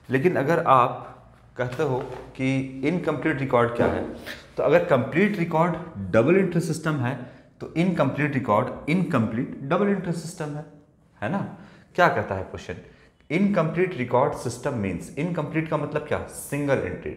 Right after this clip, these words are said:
है ना, Double entry नहीं, single entry। Transaction के एक पहलू को record कर रहे हैं और वो भी बस <clears throat> एक line में लिख लिख करके record कर रहे हैं।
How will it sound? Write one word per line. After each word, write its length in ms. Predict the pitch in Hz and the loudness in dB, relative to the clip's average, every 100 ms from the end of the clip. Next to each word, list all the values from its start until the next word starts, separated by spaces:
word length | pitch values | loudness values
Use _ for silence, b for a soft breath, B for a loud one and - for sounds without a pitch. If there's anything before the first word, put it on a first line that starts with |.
| - - _ _ _ _ _ 117 | -14 -20 _ _ _ _ _ -10
है 60 | |
ना, 60 | 156 104 | -8 0
Double 180 | 98 135 | 4 4
entry 260 | 147 156 156 | 2 -4 -4
नहीं, 200 | 127 80 | -6 -8
single 400 | - 147 127 95 | -8 -4 -2 -2
entry। 380 | 82 - - - | -4 -10 -14 -6
Transaction 420 | 117 113 113 139 | -4 -4 -6 -6
के 80 | 131 | -4
एक 220 | 143 - | -6 -2
पहलू 180 | 120 123 | -2 0
को 100 | 127 | -2
record 360 | 120 113 113 | 0 -2 0
कर 120 | 117 107 | -2 -2
रहे 140 | 110 | -2
हैं 260 | 123 160 B B B - | -4 -6 B B B 0
और 140 | 117 | 2
वो 160 | 123 151 | 4 4
भी 140 | 175 | 4
बस 540 | 165 165 - - - - | 4 2 0 -8 -14 -4
<clears throat> 260 | - 143 139 | -2 -2 2
एक 200 | 165 170 | 2 4
line 260 | 143 147 | 2 2
में 60 | 151 | 0
लिख 220 | 127 139 | -2 -2
लिख 160 | 127 123 | -2 -2
करके 220 | 104 107 | -4 -4
record 340 | 92 87 80 | -4 -4 -4
कर 120 | 82 80 | -6 -8
रहे 180 | 87 | -8
हैं। 180 | 85 - | -10 -14